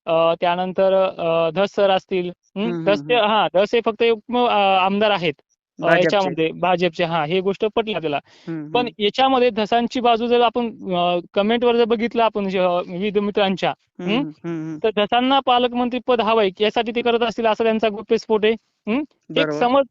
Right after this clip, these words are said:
Speaker 1: एक तुम्हाला समजून घ्या म्हणून सांगतोय.
Speaker 2: हम्म, हम्म,
Speaker 1: आणि,
Speaker 2: हम्म.
Speaker 1: अ, इथे पाहताना आणि स्पष्ट दिसताना अशा गोष्टी दिसतायत की ह्या ज्या गोष्टी चालल्यात हे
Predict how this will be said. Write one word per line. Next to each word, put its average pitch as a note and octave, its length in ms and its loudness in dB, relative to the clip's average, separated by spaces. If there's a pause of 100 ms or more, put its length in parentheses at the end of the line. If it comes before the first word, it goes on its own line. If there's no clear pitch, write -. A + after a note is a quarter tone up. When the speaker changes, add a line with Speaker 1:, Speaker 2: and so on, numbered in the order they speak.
Speaker 1:
एक A3+ 280 0
तुम्हाला B3+ 200 2
समजून B3 320 0
घ्या A3+ 120 2
म्हणून A3+ 120 -2
सांगतोय. D#3+ 320 -2
Speaker 2:
हम्म, F3+ 340 -8
हम्म, E3+ 140 -4
Speaker 1:
आणि, A3+ 340 0 (100)
Speaker 2:
हम्म. F#3+ 400 2
Speaker 1:
अ, - 40 -4 (100)
इथे A3 240 -2 (240)
पाहताना A#3 580 2
आणि G3+ 260 0
स्पष्ट C4 320 0
दिसताना A3+ 460 0
अशा G#3 160 0
गोष्टी A#3 260 -2
दिसतायत G#3 360 0 (440)
की B3 220 0
ह्या A#3 120 2
ज्या A#3+ 120 0
गोष्टी A#3+ 260 0
चालल्यात A3+ 260 2
हे A3+ 100 0